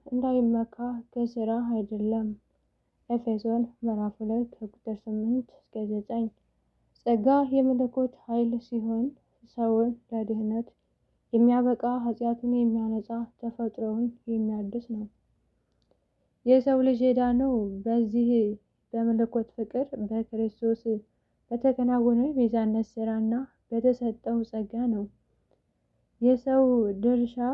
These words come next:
የሚመጣው ለድህነት ዋጋ ለመክፈል ሳይሆን፣ የተሰጠውን የጸጋ ስጦታ በእምነት ለመቀበልና በዚያ ለመኖር ነው።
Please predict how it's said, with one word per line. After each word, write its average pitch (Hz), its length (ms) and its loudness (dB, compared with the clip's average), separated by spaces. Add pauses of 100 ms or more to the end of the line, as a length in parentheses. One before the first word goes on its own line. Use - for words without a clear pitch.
(640)
የሚመጣው 247 680 4
ለድህነት 226 580 2 (840)
ዋጋ 226 220 2 (100)
ለመክፈል 226 580 0
ሳይሆን፣ 226 420 -2 (160)
የተሰጠውን 233 920 0 (440)
የጸጋ 226 500 -2 (120)
ስጦታ - 420 -8 (220)
በእምነት 220 600 -2 (180)
ለመቀበልና 214 960 -2 (840)
በዚያ 233 420 6
ለመኖር 220 500 0
ነው። 202 180 -2